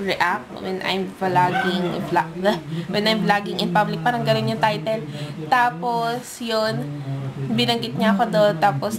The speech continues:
yung sa isang video, yung sa Whisper Challenge na video na title, nabanggit niya ulit ako. Kaya, thank you po, Kuya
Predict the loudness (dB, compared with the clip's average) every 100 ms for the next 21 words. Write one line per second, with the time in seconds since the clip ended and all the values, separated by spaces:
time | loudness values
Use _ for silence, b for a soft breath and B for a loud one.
0 | 0 0 2 0 -4 -8 -18 -18 -10 2
1 | 4 6 4 0 -6 -4 -4 -6 -4 -2
2 | 0 0 -2 -2 -2 0 -2 2 0 4
3 | 2 2 0 -2 -4 -4 0 2 2 2
4 | 2 4 4 4 2 2 2 2 -2 -2
5 | -2 -4 B -8 B B -8 -6 0 2
6 | 2 0 -6 -2 4 4 4 -2 0 0
7 | 2 2 2 2 2 2 -2 2 4 4
8 | 0 -2 4 6 6 6 4